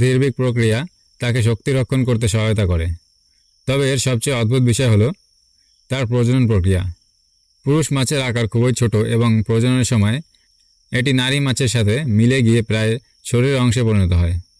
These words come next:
বিজ্ঞানীরা ক্রমাগত অ্যাংলার ফিশের রহস্যময় জীবন নিয়ে এখনও গবেষণা করছেন। এর আচরণ এবং খাদ্যবিজ্ঞান এখন অনেকটাই অজানা। তবে একটা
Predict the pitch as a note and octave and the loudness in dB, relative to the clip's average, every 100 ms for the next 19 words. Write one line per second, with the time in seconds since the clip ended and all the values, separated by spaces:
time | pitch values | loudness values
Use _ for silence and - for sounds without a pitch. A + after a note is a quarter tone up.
0 | _ _ _ _ _ A#2+ C#3 D#3 D3+ C3 | _ _ _ _ _ 0 0 0 0 -2
1 | C3 B2+ C3 C3+ A2+ B2 C3 A#2+ B2 C3+ | -2 -2 0 0 -2 -2 -4 -2 0 0
2 | B2+ B2 C#3+ A2 A2+ A2+ B2+ A2 G#2 A#2 | 0 0 0 0 0 0 2 2 2 4
3 | G#2 A2+ F3+ _ _ _ - A#2+ C#3 A#2+ | 2 0 -4 _ _ _ -8 -4 0 0
4 | A2+ G#2+ A#2 G#2 F#2 - F#2+ F2 E2+ - | 2 2 2 2 0 0 -2 -2 -6 -12
5 | _ _ _ _ _ C3 C3 B2 B2+ B2 | _ _ _ _ _ -2 -2 -2 0 0
6 | B2+ B2+ A#2 A#2 A2 - A#2 A2+ B2+ A#2+ | 0 0 0 0 -2 -4 -2 0 2 2
7 | A2 B2+ F3 _ _ _ B2 C3 B2+ B2+ | 2 -2 -4 _ _ _ -4 0 2 0
8 | A#2+ B2+ G#2+ G2 F#2 F#2 - _ _ _ | 0 -2 0 0 0 -4 -10 _ _ _
9 | _ _ _ B2+ C3+ C3+ B2+ | _ _ _ -6 -2 -2 -2